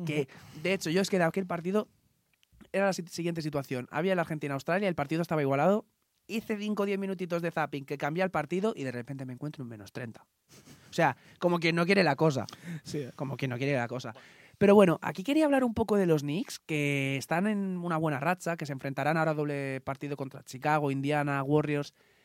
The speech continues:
Speaker 1: Y lo siguiente, ¿qué os parece el inicio de temporada de R J Barrett? Porque a mí no me ha acabado de convencer. Ha estado, bueno, ha salido estadísticas muy duras suyas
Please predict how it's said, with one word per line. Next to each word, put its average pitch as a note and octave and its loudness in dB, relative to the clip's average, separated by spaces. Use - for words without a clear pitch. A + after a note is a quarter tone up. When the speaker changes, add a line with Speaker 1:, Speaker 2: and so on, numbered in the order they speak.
Speaker 1:
Y D3+ -6
lo C#3+ -8
siguiente, D3 -4
¿qué - -2
os F#3 0
parece B3+ 0
el E3+ 0
inicio F3 -2
de E3+ 0
temporada D#3+ 0
de D3 -4
R D#3+ 4
J C3 0
Barrett? B2 -2
Porque D#3 4
a D3+ 4
mí G3 2
no G#3 2
me F#3+ 0
ha F3 0
acabado F3 2
de E3 2
convencer. E3 2
Ha F#3+ 2
estado, F#3+ 4
bueno, D#3+ 2
ha - -10
salido D#3+ 0
estadísticas D#3 0
muy D3+ 0
duras D3 0
suyas D#3+ 0